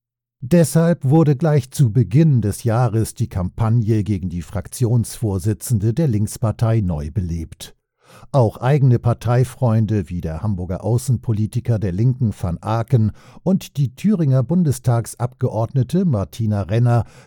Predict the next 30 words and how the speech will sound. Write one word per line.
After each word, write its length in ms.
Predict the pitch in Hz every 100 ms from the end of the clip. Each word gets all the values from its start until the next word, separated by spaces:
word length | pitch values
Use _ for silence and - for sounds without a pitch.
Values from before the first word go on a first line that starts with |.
| -
treten 440 | 135 127 135 151
als 260 | 147 147 -
Stichwortgeber 1040 | - - 127 - 87 90 - 113 101 107
der 140 | 110
Kritik 500 | - 123 - 107 -
auf. 420 | - 67 - - _ _ _ _ _ _ _ _ _ _
Im 220 | 147 143
konkreten 500 | 135 135 - 220 180
Fall 320 | - 120 139
kritisieren 720 | - - 123 120 101 175 214 190
sie 240 | 185 185
die 160 | 123 107
Kritik 460 | - - 165 -
Sarah 360 | - 101 87 90
Wagenknechts 760 | 104 107 127 - 131 127 -
an 160 | - 135
der 80 | 147
Bundeskanzlerin. 1040 | 165 135 78 - 80 76 - 85 87 76 - _ _ _ - -
Irgendwie 720 | 190 226 196 175 - 123 139
müssen 360 | 120 120 - 127
diese 260 | 117 107 110
Mandatsträger 1120 | 101 95 104 113 - - 120 117 107 113 107
der 180 | - 80
Linkspartei 760 | 92 104 - 104 98 104 98
die 180 | 101 95
Grundregeln 840 | - 139 214 208 151 143 139 127
der 140 | 113
Demokratie 720 | 98 101 92 - 92 - 82 82
vergessen 580 | - 117 170 - 123 85
haben. 340 | 87 82 80